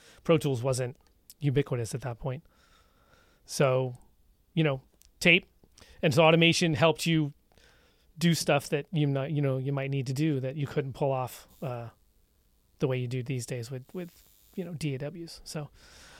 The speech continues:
um, yeah. So, but most of it was tracked at Litho. It was a big twenty-five foot ceiling room. Uh,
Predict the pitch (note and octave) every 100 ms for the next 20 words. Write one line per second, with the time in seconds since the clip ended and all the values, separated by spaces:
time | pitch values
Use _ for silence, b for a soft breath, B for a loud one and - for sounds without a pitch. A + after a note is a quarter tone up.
0 | b E3+ C#3 C3 B2 B2+ - - - -
1 | C4 F3+ - A3 F#3+ G3+ A3 A3+ A#3 G#3
2 | A3 G#3 G#3+ F#3+ F#3 G#3 F3 D#3 G3 F3+
3 | - G3+ F#3 F#3+ F#3 F#3+ - G3+ F#3+ F#3
4 | F3+ F3 F#3 F#3 E3+ - _ _ _ _
5 | _ - b b b b - D3 C#3+ C#3+